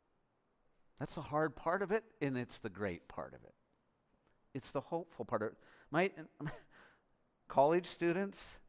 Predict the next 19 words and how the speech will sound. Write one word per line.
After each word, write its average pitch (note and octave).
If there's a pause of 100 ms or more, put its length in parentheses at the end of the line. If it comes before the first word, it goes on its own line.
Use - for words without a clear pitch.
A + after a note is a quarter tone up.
(520)
you'll C3
be E3
happy D#3
to D3+
drop D3+
the D3
pen D3+
someday. G#2 (560)
<laughs> -
There'll D#3
be G3
a F#3
day F#3+
when E3
you're D3
going, B2
"Man, C#3+
I'm, B2
I, A#2